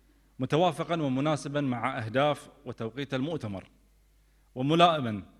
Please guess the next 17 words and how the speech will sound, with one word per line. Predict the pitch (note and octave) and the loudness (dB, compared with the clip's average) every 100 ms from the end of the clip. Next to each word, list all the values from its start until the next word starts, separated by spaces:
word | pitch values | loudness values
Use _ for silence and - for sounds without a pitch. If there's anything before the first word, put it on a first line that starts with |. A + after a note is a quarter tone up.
| _ _ - | _ _ -14
لما | A#2+ B2+ C#3+ | -4 0 0
يواجه | C#3 D3 B2+ B2 | 4 2 2 0
العالم | A#2+ A#2 C3 B2+ B2+ B2 - - _ _ _ - | 0 2 2 2 -2 -6 -18 -20 _ _ _ -8
من | A#2 | -4
مشكلات | B2 - C3+ C#3 C3+ | -2 -2 0 0 0
جسيمة | A#2 A#2 C#3 C3 B2 A#2+ - _ _ - | -4 -4 -2 -2 -2 -6 -14 _ _ -6
وأزمات | B2+ A#2 B2+ C#3 B2 | -4 0 0 0 0
متفاقمة، | A#2+ A#2 A2+ B2+ B2 B2 A#2+ - - _ _ - | -6 -6 -2 -2 -2 -4 -6 -12 -20 _ _ -2
يأتي | D#3+ F#3+ D#3 D3+ | -2 -2 -2 -2
في | C#3 | 0
مقدمتها | C3+ B2+ C3 C3+ D3 C#3 C#3 | 0 0 0 0 0 0 -2
الإرهاب | C#3+ B2+ B2+ A2+ F#2 - _ _ _ _ _ - | -2 -2 0 0 -2 -16 _ _ _ _ _ -6
الذي | B2 C#3+ C3 C#3 | -2 0 0 2
يظل | C3 D3 F3+ E3 | 4 4 4 2
أحد | D#3+ - D3 | 0 0 -2
التحديات | C3+ C#3 C3 A#2 C3+ B2+ | -2 -6 -6 -2 0 0
الرئيسية | B2 B2+ A#2 C#3 C3 B2+ | -2 -4 -4 -4 -2 -2